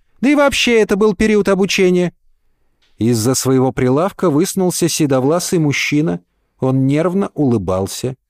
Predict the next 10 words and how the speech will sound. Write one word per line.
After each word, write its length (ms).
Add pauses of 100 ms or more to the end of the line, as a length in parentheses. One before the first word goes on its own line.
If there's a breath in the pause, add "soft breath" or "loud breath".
(840)
Так 280
я 160
опять 260
оказалась 540
на 140
улице — 500 (320)
пошла 440
к 100
остановке 600
трамвая. 640